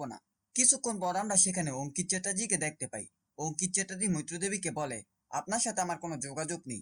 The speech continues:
তবে আপনি যাকে থ্রেট দিয়েছেন আমি তার হাজবেন্ড, আমি কিছু কথা বলতে চাই। আপনি একটি মেয়ে হয়ে আরেকটা মেয়েকে কিছুতেই থ্রেট দিতে পারেন না। আর হ্যাঁ, মেহেক কোর্টে যাবে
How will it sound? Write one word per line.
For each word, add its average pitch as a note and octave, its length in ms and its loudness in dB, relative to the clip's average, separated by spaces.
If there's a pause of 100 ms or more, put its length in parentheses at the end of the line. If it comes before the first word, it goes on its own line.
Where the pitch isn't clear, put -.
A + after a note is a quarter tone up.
তবে D#3+ 180 0
আপনি C#3+ 260 0
যাকে G#3+ 200 2
থ্রেট D#3 240 -2
দিয়েছেন D#3 360 2 (300)
আমি F3+ 200 2
তার D3+ 160 0
হাজবেন্ড, A#2+ 500 -8 (220)
আমি A3 200 2
কিছু A3+ 240 4
কথা F3+ 240 0
বলতে C#3 340 -2
চাই। A#2+ 200 -2 (140)
আপনি - 280 0
একটি B3 180 0
মেয়ে F#3 240 4
হয়ে F3 220 2
আরেকটা D#3+ 240 -2
মেয়েকে D3+ 360 -2 (300)
কিছুতেই A3 400 2
থ্রেট D#3+ 260 -2
দিতে D#3 220 -4
পারেন - 280 0
না। A2+ 140 -4 (200)
আর G#3 160 4
হ্যাঁ, F3 240 0
মেহেক D3+ 340 0
কোর্টে F3+ 260 -4
যাবে D3 300 -2